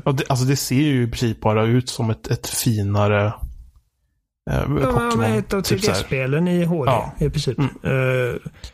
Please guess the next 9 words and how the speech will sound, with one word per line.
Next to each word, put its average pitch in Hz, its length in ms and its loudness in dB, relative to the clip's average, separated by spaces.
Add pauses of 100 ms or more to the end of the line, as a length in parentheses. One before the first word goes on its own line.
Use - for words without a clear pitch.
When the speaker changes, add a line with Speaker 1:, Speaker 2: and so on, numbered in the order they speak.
(380)
Speaker 2:
och, 151 340 2 (540)
alltså, 151 340 2
det 147 120 0
är 151 60 6
svårt 151 300 0
att 151 300 -4
avgöra 139 460 0
exakt - 460 -6
hur 156 640 0